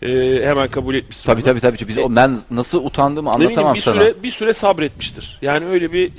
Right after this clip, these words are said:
Speaker 1: şey gerekiyor.
Speaker 2: Zaten öyle
Speaker 1: Ee,
Speaker 2: söylediler. Hani
Speaker 1: saat ikiden beri büyük ihtimalle "Dur şimdi biter, dur şimdi biter." falan filan diye sabretmiş olabilirler. Komşuluk ilişkilerinde biraz böyle sabretme. Her şeye sinirlenmemek lazım yani.
Speaker 2: Tabii
Speaker 1: O
Speaker 2: canım.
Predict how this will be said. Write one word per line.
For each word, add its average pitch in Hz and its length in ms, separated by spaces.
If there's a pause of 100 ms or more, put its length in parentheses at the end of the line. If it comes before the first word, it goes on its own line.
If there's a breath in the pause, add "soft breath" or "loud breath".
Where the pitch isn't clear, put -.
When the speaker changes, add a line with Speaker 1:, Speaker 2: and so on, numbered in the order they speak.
Speaker 1:
şey 165 260
gerekiyor. 139 440 (180)
Speaker 2:
Zaten 113 380
öyle 117 320
Speaker 1:
Ee, 117 140
Speaker 2:
söylediler. 101 540
Hani 120 80
Speaker 1:
saat 160 280
ikiden 160 400
beri 127 380
büyük 147 140
ihtimalle 131 420
"Dur 165 100
şimdi 143 320
biter, 123 340
dur 143 120
şimdi 131 300
biter." 123 260
falan 123 320
filan 120 280
diye 139 180 (240 loud breath)
sabretmiş 135 460
olabilirler. 156 380 (340 soft breath)
Komşuluk 170 400
ilişkilerinde 156 420
biraz 139 280
böyle 127 260 (180)
sabretme. 131 480
Her 185 200
şeye 156 200
sinirlenmemek 139 720
lazım 101 280
yani. 90 140
Speaker 2:
Tabii 101 120
Speaker 1:
O 117 80
Speaker 2:
canım. 117 220